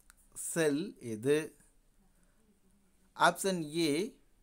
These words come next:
நரம்பு செல். பி, தசை செல்கள். சி, எபிதீலியல் செல்கள். டி, இரத்த செல்கள். இதற்கான சரியான விடை ஆப்ஷன் சி, எபிதீலியல் செல்கள்.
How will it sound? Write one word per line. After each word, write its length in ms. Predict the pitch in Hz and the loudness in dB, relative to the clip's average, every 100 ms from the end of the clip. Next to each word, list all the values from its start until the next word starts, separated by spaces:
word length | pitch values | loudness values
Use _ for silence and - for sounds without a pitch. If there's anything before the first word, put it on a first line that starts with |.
| _ _ _ | _ _ _
நரம்பு 540 | 135 139 160 190 175 | -2 2 2 0 -2
செல். 480 | 165 180 190 196 - 131 123 | -4 -4 -4 -8 -14 -14 -6
பி, 440 | 160 165 117 - _ _ | -4 -4 -6 -10 _ _
தசை 380 | - 135 165 170 | -2 0 -2 -6
செல்கள். 680 | - 156 143 156 180 190 - - | -4 -6 -2 0 0 -2 -10 -14
சி, 580 | - - 170 147 113 - - | -10 -4 -2 -2 -4 -10 -8
எபிதீலியல் 880 | 135 151 151 185 185 180 175 165 | -6 -4 -6 -10 -8 -4 -4 -4
செல்கள். 680 | 160 147 139 160 180 214 214 _ _ _ - - _ - | -4 -6 -4 -2 0 -2 -6 _ _ _ -20 -20 _ -14
டி, 520 | 131 151 180 131 - | -6 -2 -2 -4 -8
இரத்த 540 | - 123 151 - - 202 | -12 -4 -4 -4 -4 -4
செல்கள். 720 | - 123 113 147 143 131 - - _ - - - - - | -2 -4 4 6 6 4 -6 -20 _ -20 -20 -20 -20 -2
இதற்கான 440 | 196 185 190 185 | 2 4 6 4
சரியான 500 | 170 175 175 190 190 | 6 6 8 6 6
விடை 540 | 170 165 143 180 226 - | 4 6 6 4 -2 -6
ஆப்ஷன் 500 | - 151 - - 175 | 4 4 4 0 -2
சி, 760 | 160 - - 196 175 147 190 - _ _ _ - | 0 0 0 -2 -4 -6 -8 -12 _ _ _ 0
எபிதீலியல் 1000 | 165 170 214 208 202 190 185 190 180 - | 2 2 -4 -4 -4 0 2 2 0 -8
செல்கள். 720 | - 127 113 113 143 143 | -8 -4 -4 6 6 6